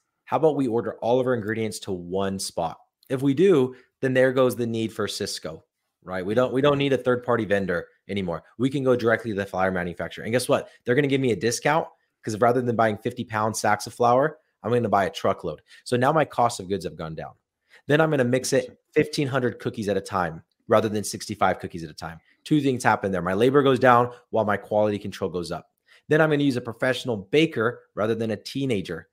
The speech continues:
right? Because I, I, I can do that. I can afford a few professional bakers because I'm banking on that they're not gonna mess up the batch and we're, you know,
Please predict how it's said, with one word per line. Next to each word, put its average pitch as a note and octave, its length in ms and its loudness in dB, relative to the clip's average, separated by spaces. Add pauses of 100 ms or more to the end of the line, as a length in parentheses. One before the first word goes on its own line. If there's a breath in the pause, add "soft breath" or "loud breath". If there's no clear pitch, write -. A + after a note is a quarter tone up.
right? A2 240 0 (140 loud breath)
Because A#2+ 240 0
I, - 180 2 (140)
I, A2+ 140 -4 (160)
I A2 80 -4
can C3+ 180 -8
do A2+ 140 -8
that. F2+ 180 -4
I A2 80 -2
can B2+ 120 -2
afford C#3+ 500 2 (180 loud breath)
a A#2 80 -4
few C3+ 200 -2
professional A#2 480 -2
bakers G#2 560 0 (200 soft breath)
because G#2 420 -4 (180)
I'm G#2 120 -6
banking A#2 440 -2
on G2+ 280 2
that F2+ 120 -6
they're F#2 100 -4
not F#2+ 200 -2
gonna F#2+ 100 -8
mess F2+ 200 -4
up - 80 -16
the F#2+ 80 -10
batch G#2+ 320 4
and F#2+ 60 -8
we're, F#2 180 -4
you G2+ 100 -6
know, E2 180 -6